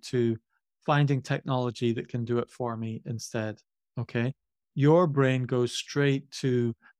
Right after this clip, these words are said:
finding ways to remediate the cognition and techniques to remediate it, which is absolutely fascinating. And both are important. And that's why it's great to have two different perspectives on this.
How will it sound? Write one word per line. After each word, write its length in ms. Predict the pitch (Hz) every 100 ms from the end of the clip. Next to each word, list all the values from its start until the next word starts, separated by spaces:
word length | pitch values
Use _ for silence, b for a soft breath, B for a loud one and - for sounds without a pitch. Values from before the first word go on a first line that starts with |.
| _
finding 440 | 143 143 135 123
ways 560 | 120 123 120 120 117 -
to 400 | - 123 123 120
remediate 640 | 135 120 127 127 120 120
the 80 | 120
cognition 760 | - 117 123 120 - 117 113 -
and 420 | - 113 113 117 117 -
techniques 680 | 123 - 127 120 - -
to 340 | - 120 117 113 _ _ _ -
remediate 520 | 127 139 127 117 117
it, 60 | 92
which 180 | -
is 140 | 131 -
absolutely 400 | 160 131 - -
fascinating. 840 | - 131 123 127 110 107 117 110 113 -
And 160 | 131
both 240 | 147 185 160
are 80 |
important. 520 | 131 123 156 165 - - _
And 200 | 123 123
that's 300 | 139 143 -
why 220 | 127 120
it's 200 | 117 -
great 240 | - 123 123
to 100 | 120
have 260 | 120 120 - _
two 140 | - 127
different 320 | 123 120 113
perspectives 600 | 117 - - - 127 -
on 140 | 120
this. 200 | 117 113